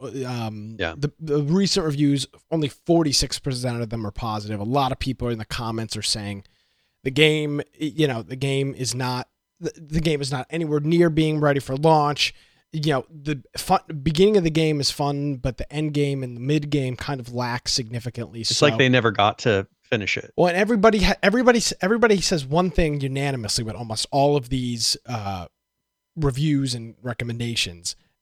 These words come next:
Speaker 1: It's an amazing concept or an amazing idea, and it is. It's a very, very good concept, and,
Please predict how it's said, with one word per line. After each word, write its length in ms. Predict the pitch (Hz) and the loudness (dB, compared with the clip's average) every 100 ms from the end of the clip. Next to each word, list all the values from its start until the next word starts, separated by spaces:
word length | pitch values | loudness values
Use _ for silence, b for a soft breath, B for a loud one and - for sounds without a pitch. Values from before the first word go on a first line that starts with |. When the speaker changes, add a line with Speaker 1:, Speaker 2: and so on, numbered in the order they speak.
| _ _ | _ _
Speaker 1:
It's 140 | 160 | -2
an 80 | 156 | 0
amazing 640 | 147 139 160 185 175 185 180 | -2 0 0 2 2 0 -2
concept 520 | - 170 156 - 151 143 | -4 -2 -2 -2 -2 -2
or 40 | |
an 80 | 123 | -4
amazing 440 | 127 131 135 139 | -4 -4 -2 -4
idea, 320 | 120 117 117 | -6 -6 -6
and 100 | 104 | -4
it 100 | 151 - | -6 -2
is. 260 | 165 113 - | -2 -2 -8
It's 140 | 151 | -2
a 120 | 170 | -2
very, 500 | 127 107 131 175 180 175 | -2 -6 0 2 4 2
very 320 | 143 165 151 | 4 6 4
good 240 | 131 135 | 2 -2
concept, 640 | - 123 120 - 92 92 _ _ _ | -2 -4 -4 -6 -6 -10 _ _ _
and, 120 | 143 | -10